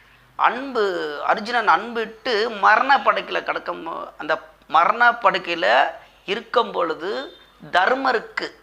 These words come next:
என்னன்னாக்கா, படுத்து கொண்டிருக்கும்போது தருமருக்கு வந்து பல நீதி, நீதிகளை சொல்றாரு. அப்ப அந்த நீதிகளை எடுத்து கூறும்போது வந்து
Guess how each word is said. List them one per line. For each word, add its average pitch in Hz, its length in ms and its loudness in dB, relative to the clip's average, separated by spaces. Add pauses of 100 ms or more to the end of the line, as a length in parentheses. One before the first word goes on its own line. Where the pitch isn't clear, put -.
(1040)
என்னன்னாக்கா, 220 680 4 (240)
படுத்து 220 420 2
கொண்டிருக்கும்போது 202 540 -6
தருமருக்கு 240 580 2
வந்து 233 140 -4
பல 190 240 2 (460)
நீதி, 233 400 -8
நீதிகளை 214 540 -8
சொல்றாரு. 147 360 -8 (1040)
அப்ப 196 240 4
அந்த 196 180 4
நீதிகளை 254 500 2
எடுத்து 226 420 -2
கூறும்போது 220 520 -4
வந்து 202 320 -4